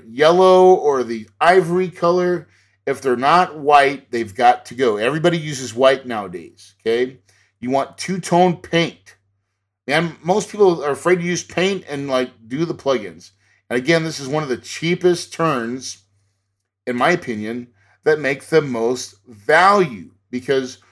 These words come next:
once you, when you want to raise rents,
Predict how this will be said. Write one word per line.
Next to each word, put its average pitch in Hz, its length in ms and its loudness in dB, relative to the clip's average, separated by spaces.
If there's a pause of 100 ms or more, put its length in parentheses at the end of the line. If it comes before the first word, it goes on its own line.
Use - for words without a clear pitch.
(260)
once 143 260 -6
you, 147 160 -10
when 143 280 -6
you 131 120 -2
want 143 400 0
to 170 120 -4
raise 143 380 0
rents, 117 800 -4